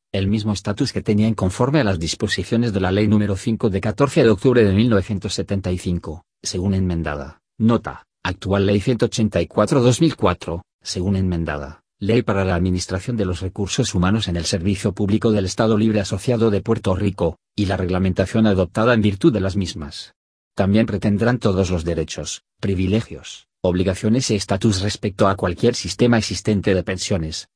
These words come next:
retiro o fondos de ahorro y préstamos al cual estuvieren afiliados al aprobarse esta ley.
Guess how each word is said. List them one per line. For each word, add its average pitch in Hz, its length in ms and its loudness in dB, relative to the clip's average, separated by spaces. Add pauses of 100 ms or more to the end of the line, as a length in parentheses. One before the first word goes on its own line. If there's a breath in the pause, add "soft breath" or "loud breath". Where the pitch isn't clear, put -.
retiro 107 460 0
o 107 40 4
fondos 113 360 0
de 95 80 -2
ahorro 110 280 0
y 90 100 0
préstamos 90 560 -2
al 98 100 -4
cual 139 180 2
estuvieren 110 540 0
afiliados 110 560 0
al 92 80 -2
aprobarse 98 500 0
esta 98 200 -4
ley. 80 260 -8